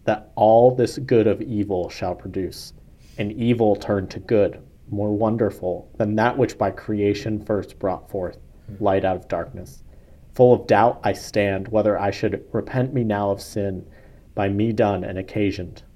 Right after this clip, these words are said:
Speaker 1: or rejoice much more, that much more good thereof shall spring. To God more glory, more goodwill to men from God, and over wrath grace shall abound."
Speaker 2: Hmm.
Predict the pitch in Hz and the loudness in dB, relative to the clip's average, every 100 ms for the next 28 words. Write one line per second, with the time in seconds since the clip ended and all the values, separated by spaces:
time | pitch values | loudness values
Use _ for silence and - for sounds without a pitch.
0 | - 107 98 98 120 107 101 - 101 90 | -2 0 0 0 4 4 2 -2 -6 -6
1 | - 95 92 87 - - - - 110 110 | -6 -4 -4 -8 -12 -20 -20 -2 -2 0
2 | 110 - 127 117 101 113 101 90 98 92 | -2 0 -2 -2 0 2 2 2 -2 0
3 | 92 90 - 98 - - 98 90 85 - | -2 -6 -6 -6 -6 -8 -4 -4 -6 -14
4 | - - - - - 98 117 120 117 110 | -20 -20 -8 -6 2 4 4 2 0 2
5 | 104 95 98 101 98 104 - 104 95 95 | 0 2 2 2 0 -2 -4 -2 -2 0
6 | 110 101 98 98 98 - 92 92 92 95 | 0 2 2 2 0 -4 -8 -4 -4 -6
7 | - - - - 101 98 101 95 92 92 | -10 -20 -20 -8 -4 -2 -2 -2 -2 -6
8 | - 107 110 113 110 107 92 87 90 - | -6 -6 0 2 4 2 0 -2 -6 -16
9 | - 92 90 - 92 80 76 82 80 - | -6 -6 -6 -6 -6 -4 -6 -6 -8 -12
10 | - - - - - | -18 -20 -20 -20 -18